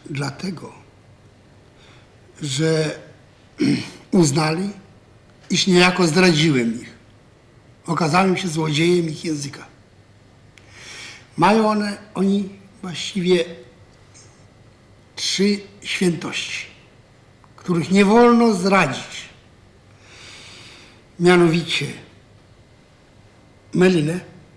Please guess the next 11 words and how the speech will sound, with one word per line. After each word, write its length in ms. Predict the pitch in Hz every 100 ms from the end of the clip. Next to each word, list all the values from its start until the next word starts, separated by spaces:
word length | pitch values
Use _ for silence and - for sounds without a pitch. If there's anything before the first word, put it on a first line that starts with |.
| _ _ _ _ _ _ _ _ _ _ -
która 340 | - - 175 170
nie 220 | 202 247
jest 500 | 190 139 - - - 175
miejscem 520 | 165 175 151 - 156
tylko 580 | 143 165 160 151 135 - _ _ _ _ _ _ _ _ _
pobytu, 520 | - 139 165 180 - 143
czy 140 | -
spożywania 440 | 135 160 160 175 170
alkoholu, 600 | 160 175 - 180 175 151
czy 160 | -
spania. 500 | 135 - 175 151 -